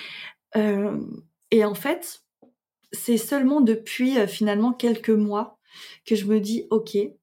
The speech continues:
Euh, alors, je l'ai pas précisé, mais je suis autodidacte, d'ailleurs, hein, j'ai pas suivi de formation, de choses comme ça. Euh, et c'est, voilà, comme je disais, seulement depuis quelques mois que, euh, que je me dis, « Ok, bon là, je pense que niveau, euh,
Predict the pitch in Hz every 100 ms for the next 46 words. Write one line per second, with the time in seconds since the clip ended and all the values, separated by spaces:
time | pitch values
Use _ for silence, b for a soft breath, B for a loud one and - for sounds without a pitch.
0 | _ _ _ _ _ 202 190 190 190 196
1 | 208 202 233 233 220 220 247 220 208 202
2 | 208 190 208 208 - - 196 190 208 196
3 | 185 180 202 220 208 214 208 196 185 220
4 | 214 208 - 185 175 226 B B B B
5 | B B B B - - - 220 269 311
6 | _ _ _ _ _ _ _ _ - -
7 | - 214 220 196 - - 214 196 214 202
8 | 196 254 240 220 220 208 208 240 233 220
9 | 208 220 247 233 220 214 185 180 180 202
10 | _ _ _ _ _ _ _ _ _ _
11 | _ - - 190 196 185 220 214 175 165
12 | 185 180 185 196 190 208 208 202 180 185
13 | 202 208 190